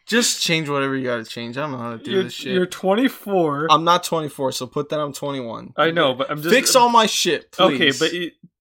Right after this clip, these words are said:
Speaker 2: when the first thing I'm like, okay, Chris, imagine I'm a girl for a second, okay? Easy to do. She's gonna look at the profile, right? Okay, oh, Christopher, oh, twenty-four? Okay.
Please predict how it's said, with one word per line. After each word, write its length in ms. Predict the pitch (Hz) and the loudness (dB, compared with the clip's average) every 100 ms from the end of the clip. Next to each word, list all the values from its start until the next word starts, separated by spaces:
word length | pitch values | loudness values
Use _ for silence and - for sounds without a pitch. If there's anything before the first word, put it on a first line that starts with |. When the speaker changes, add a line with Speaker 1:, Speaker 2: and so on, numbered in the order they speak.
| _ - - _ | _ -18 -18 _
Speaker 2:
when 260 | 190 190 220 | -6 -2 2
the 100 | 220 | 0
first 500 | - 247 285 - - | 2 2 2 0 -4
thing 280 | 208 196 170 | -2 -2 0
I'm 140 | 185 | 0
like, 200 | 196 196 | 0 -4
okay, 420 | 170 185 156 127 - | -4 -4 -4 -6 -8
Chris, 420 | - 143 120 - - 170 | -8 -8 -8 -14 -12 -10
imagine 460 | 185 185 196 208 202 | -4 2 4 4 0
I'm 140 | 180 | -2
a 40 | 170 | -2
girl 260 | 156 139 | -2 -2
for 160 | 120 139 | -2 -6
a 60 | - | -8
second, 400 | - - - - - | -8 -10 -12 -16 -14
okay? 440 | 139 143 135 143 _ | -10 -8 -8 -10 _
Easy 360 | 180 175 165 | -6 -6 -6
to 140 | 151 156 | -8 -10
do. 280 | 135 123 - _ | -12 -12 -12 _
She's 320 | - 208 202 170 | -10 -6 -6 0
gonna 220 | 226 247 | 2 4
look 280 | 214 208 - | 2 0 0
at 160 | 202 | -4
the 80 | 190 | -4
profile, 600 | 185 160 139 - 120 117 | -2 -2 0 -2 -2 -2
right? 280 | 131 143 165 - | -2 -2 -4 -2
Okay, 280 | 247 254 175 | -2 0 2
oh, 180 | 269 | 2
Christopher, 640 | - 262 254 - 143 131 131 | 2 -4 -8 -8 -8 -10 -8
oh, 220 | 196 165 | -6 -6
twenty-four? 640 | - 175 165 - 185 269 | -6 -10 -10 -6 -6 -6
Okay. 340 | 190 170 147 | -8 -8 -10